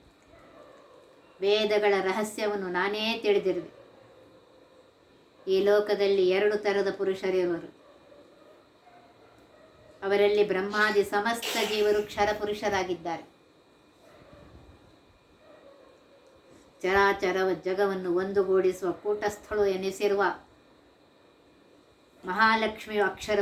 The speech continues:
ಪುರುಷಳು ಅನ್ಸ್ಕೊತಾರೆ. ಈ ಎರಡೂ ಪುರುಷರನ್ನು ಮೀರಿರುವ ನಾನು ಪುರುಷೋತ್ತಮನಾಗಿದ್ದೆ. ಆದ್ದರಿಂದ ನನ್ನನ್ನು ಪುರುಷೋತ್ತಮ ಅಂತ ಕರೀತಾರೆ,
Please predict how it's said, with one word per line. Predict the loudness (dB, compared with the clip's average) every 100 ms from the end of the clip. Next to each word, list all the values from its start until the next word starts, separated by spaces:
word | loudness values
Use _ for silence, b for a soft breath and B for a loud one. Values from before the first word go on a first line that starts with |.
| 2
ಪುರುಷಳು | -2 0 0
ಅನ್ಸ್ಕೊತಾರೆ. | 0 -4 -8 -12 -12 -16 -18 -20 _ -20 -20 -20 _ _ -20 _ _ _ _ _ -20 -20 -20 -20 -20 -20 -20 -16 0
ಈ | 6
ಎರಡೂ | 6 4 -2 -4 -4
ಪುರುಷರನ್ನು | -4 -6 -4 -4 -2 -2 -4
ಮೀರಿರುವ | -2 -2 0 0 0
ನಾನು | 0 -2 -2 -2
ಪುರುಷೋತ್ತಮನಾಗಿದ್ದೆ. | -2 -2 0 -2 -2 -4 -4 -4 -4 -4 -6 -10 -20 -20 _ _ _ _ _ _ _ _ _ _ -20 _ _ _ _ _ -20 -20 -20 -20 -20 -20 -20 -20 -20 _ _ -20 -20 -20 -20 -20 -20 -20 -20 -20 -20 -20 -18 -14
ಆದ್ದರಿಂದ | -8 -6 -6 -8
ನನ್ನನ್ನು | -8 -10 -12 -12 -14 -12
ಪುರುಷೋತ್ತಮ | -12 -10 -10 -12 -14 -14
ಅಂತ | -16
ಕರೀತಾರೆ, | -20 -20 -20 -20